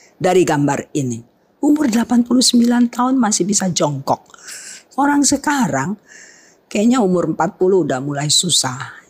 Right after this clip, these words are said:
jongkok. Umur seratus sembilan masih bisa panggul pacul.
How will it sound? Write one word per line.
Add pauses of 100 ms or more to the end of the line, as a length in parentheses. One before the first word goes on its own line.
jongkok. (800)
Umur
seratus
sembilan
masih
bisa
panggul
pacul.